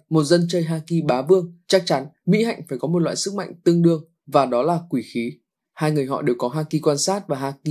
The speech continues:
vũ trang cao cấp. Xanh sẽ có thêm Haki Bá Vương bọc vào đòn đánh, còn Mihawk thì dùng quỷ khí buff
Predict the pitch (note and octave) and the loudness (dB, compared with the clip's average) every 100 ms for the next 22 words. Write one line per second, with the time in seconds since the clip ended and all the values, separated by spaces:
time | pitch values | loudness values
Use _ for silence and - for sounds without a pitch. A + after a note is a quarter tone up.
0 | D3 B2+ F3+ F3 G3+ E3+ D#3 C#3+ G#3+ - | -4 -2 -2 -2 -4 -2 -2 0 0 -2
1 | - - F#3 F3 E3 F3 E3+ F3+ E3+ E3+ | -4 0 2 2 -2 0 0 0 0 -2
2 | E3+ F3 C3+ C#3 F3 F#3 E3+ C3+ C3 B2 | -2 0 2 2 0 0 -2 -6 -4 -4
3 | A#2+ A#2 C#3+ F3 _ - C#3 A#2+ A#2 C#3 | -4 -6 -8 -12 _ -4 -2 -2 -2 0
4 | D3+ F#3+ - _ D3+ C3+ C3+ B2 C3 A#2 | 2 0 -2 _ -4 0 -2 0 -4 -2
5 | B2 B2 - F#3 | -2 -2 0 0